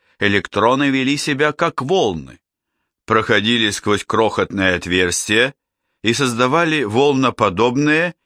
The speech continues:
интерференционные картины, подобно волнам на поверхности пруда. В тысяча девятьсот двадцать пятом году Шредингер предложил свое знаменитое волновое уравнение,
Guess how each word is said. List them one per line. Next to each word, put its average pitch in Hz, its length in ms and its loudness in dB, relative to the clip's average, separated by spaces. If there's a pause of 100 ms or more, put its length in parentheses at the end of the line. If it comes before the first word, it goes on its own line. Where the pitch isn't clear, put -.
(320)
интерференционные 143 1400 0
картины, 90 760 -6 (680)
подобно 170 520 0
волнам 151 540 0 (100)
на 117 160 0
поверхности 135 720 0
пруда. 104 480 -2 (1600)
В - 80 -20
тысяча 123 360 0
девятьсот 110 400 2
двадцать 98 420 0
пятом 90 380 0
году 87 360 -2 (640)
Шредингер 151 800 0 (400)
предложил 135 500 2
свое 170 260 0
знаменитое 151 720 0
волновое 131 680 0
уравнение, 110 880 -2